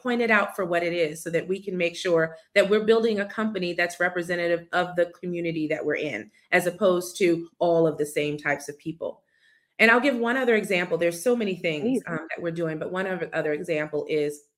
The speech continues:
Speaker 1: when you are trying to initiate something new, a new campaign, maybe introduce a new benefit, take the time to do it right the first time.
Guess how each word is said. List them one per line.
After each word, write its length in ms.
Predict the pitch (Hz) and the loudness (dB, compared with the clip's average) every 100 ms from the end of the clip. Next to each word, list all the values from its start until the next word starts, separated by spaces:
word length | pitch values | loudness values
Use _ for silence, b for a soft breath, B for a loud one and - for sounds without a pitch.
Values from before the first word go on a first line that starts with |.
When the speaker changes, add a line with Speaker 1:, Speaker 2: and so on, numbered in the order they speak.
| _ _ _ _ _ _ _ | _ _ _ _ _ _ _
Speaker 1:
when 320 | - 180 294 392 | -8 -2 0 2
you 180 | 392 370 | 2 2
are 80 | 294 | 0
trying 440 | - 226 202 202 | -2 -2 0 -2
to 120 | 202 | -4
initiate 840 | 185 180 180 - 165 160 156 151 - | -4 -2 -4 -4 0 2 2 -2 -10
something 540 | - 220 202 202 180 | -6 -2 -2 -2 -4
new, 240 | 160 87 - | -4 -8 -8
a 40 | |
new 140 | 180 202 | -4 -4
campaign, 800 | 202 196 196 151 147 143 147 - _ _ - | -4 -8 -6 -6 -6 -6 -10 -16 _ _ -8
maybe 340 | 190 190 202 | -6 -2 -2
introduce 420 | 196 190 185 185 185 | -2 -6 -2 -4 -2
a 80 | |
new 120 | 175 170 | -6 -4
benefit, 540 | 151 147 - - - _ _ _ b b b b - | -4 -4 -6 -8 -8 _ _ _ b b b b -10
take 340 | - 359 370 | 0 2 2
the 180 | 403 381 - | -2 -2 -4
time 500 | 233 196 190 190 190 | 0 2 2 0 -4
to 140 | 185 202 | -4 -4
do 240 | 202 208 | 0 2
it 160 | 214 180 | 0 -2
right 320 | 175 170 - | 2 2 0
the 80 | 165 | -6
first 360 | 165 151 - - | -4 -4 -4 -10
time. 340 | 82 71 - | -10 -10 -14